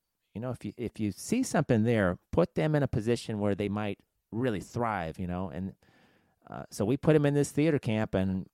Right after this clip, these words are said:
I, I wish we could have him doing something all throughout the year. We just don't have the budget for it right now, but certainly we'll, we'll do another camp 'cause he loves that sort of thing. And I know with, with your daughter too, um, it, does she enjoy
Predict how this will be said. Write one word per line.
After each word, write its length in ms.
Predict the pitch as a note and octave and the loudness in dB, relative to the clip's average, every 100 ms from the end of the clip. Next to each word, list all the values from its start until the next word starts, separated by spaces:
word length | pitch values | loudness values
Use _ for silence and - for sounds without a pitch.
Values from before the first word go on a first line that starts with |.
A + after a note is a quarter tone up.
| _ F#2+ | _ -10
I, 60 | |
I 180 | G2 G#2+ | -6 -2
wish 260 | G#2+ F3 F#3 | 0 2 0
we 80 | |
could 160 | - C3 | 0 0
have 180 | C3+ A#2+ | 0 0
him 220 | A2 F#2+ - _ | 0 -4 -12 _
doing 240 | A2 A#2+ A2+ | 0 0 0
something 380 | - A#2 A2 F2 | -2 -2 -2 0
all 180 | G#2 | -2
throughout 320 | - G#2+ G2+ - | 0 2 0 0
the 120 | G2 | -2
year. 260 | G2 G2 F#2+ | 0 2 2
We 120 | F2+ | 0
just 140 | F2 | -2
don't 200 | G2 F#2 | -4 -4
have 280 | F#2 F#2 F2 _ _ _ _ - | -4 -2 -4 _ _ _ _ -4
the 80 | |
budget 380 | F2+ G2+ F2 F2+ | 0 2 0 -6
for 180 | - F2+ | -4 -2
it 40 | |
right 200 | F2+ F#2+ | -2 -4
now, 240 | F#2+ F#2 F2+ | -6 -6 -4
but 160 | F2+ - - | -6 -8 -12
certainly 580 | - C3+ A2+ G#2 F#2 - _ _ _ - | -2 -2 0 -4 -6 -8 _ _ _ -4
we'll, 160 | G#2 - | -4 -2
we'll 200 | A2 G2 | -4 -2
do 160 | A#2 G2+ | 0 0
another 240 | G2+ F2 | 0 -4
camp 440 | - F#2+ E2+ - - - | -6 -4 -4 -8 -14 -12
'cause 140 | A2+ | -8
he 80 | F#3+ | -6
loves 260 | E3+ F3 - | -6 -6 -6
that 180 | F#2 | -8
sort 180 | - E2 | -6 -10
of 60 | D#2 | -10
thing. 300 | D#2+ D2 D2+ F2 | -12 -12 -16 -16
And 180 | E2+ E2 _ _ _ - | -16 -16 _ _ _ -8
I 80 | G2 | -4
know 180 | G2+ | -2
with, 240 | G2 G2+ - - | -4 -6 -10 -10
with 220 | G#2+ - | -8 -6
your 80 | F2 | -2
daughter 380 | A2 A#2 A2+ | 0 2 0
too, 340 | - A#2 A2 A2+ | -2 -2 0 0
um, 320 | G2 F#2 F2+ - | -2 -4 -4 -8
it, 140 | F#2 - _ - | -12 -12 _ -8
does 120 | F#2 | -8
she 240 | - C#3 | -4 -4
enjoy 560 | B2+ A#2 B2 B2+ B2+ | -2 0 2 2 0